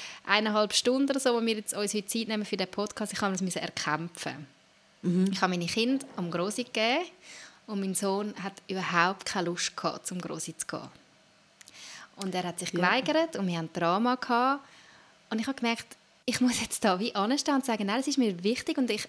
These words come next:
Speaker 1: ich, ich nehme mir jetzt das. Und du gehst jetzt einfach zum Grossi, sorry.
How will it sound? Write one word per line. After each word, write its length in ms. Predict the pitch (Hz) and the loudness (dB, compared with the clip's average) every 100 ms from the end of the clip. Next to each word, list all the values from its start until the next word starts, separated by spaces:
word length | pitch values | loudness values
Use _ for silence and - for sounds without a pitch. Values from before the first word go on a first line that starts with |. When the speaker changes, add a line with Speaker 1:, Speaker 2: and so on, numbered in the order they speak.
| - | -8
Speaker 1:
ich, 140 | 196 - - _ | -8 -6 -8 _
ich 160 | 196 208 | -4 0
nehme 160 | 220 | 4
mir 140 | 269 262 | 4 4
jetzt 280 | 254 254 - | 2 0 0
das. 260 | 175 - - | 0 0 -6
Und 140 | 196 | -4
du 40 | 220 | -4
gehst 280 | 208 202 | -4 0
jetzt 220 | - 269 294 | 0 2 0
einfach 220 | 254 - | 0 -4
zum 180 | - 262 | -4 -2
Grossi, 340 | 277 285 196 | -2 -2 -4
sorry. 480 | 196 208 233 220 156 | -4 -4 -4 -4 -6